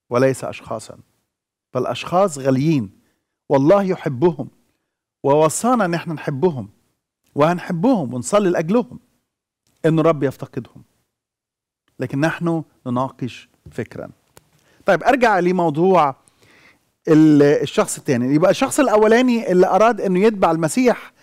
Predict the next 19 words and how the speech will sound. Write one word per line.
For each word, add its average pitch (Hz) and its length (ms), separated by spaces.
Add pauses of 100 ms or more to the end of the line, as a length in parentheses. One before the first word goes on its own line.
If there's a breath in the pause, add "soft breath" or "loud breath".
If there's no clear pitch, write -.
(160)
المسيح 180 280
قال 208 280
له: 196 240 (300 soft breath)
"لو 190 160
هتتبعني 233 600
في 254 160
شرط، - 500 (1600)
دخول 147 300
الجامعة 202 380
دي 175 120
صعب، 123 380 (1300)
الدراسة 165 420
فيها 196 220
صعبة، 127 460 (2500)
كويس؟ 139 440
مفيش 170 280
أوضة 208 280
هتنام 175 280
فيها، 156 420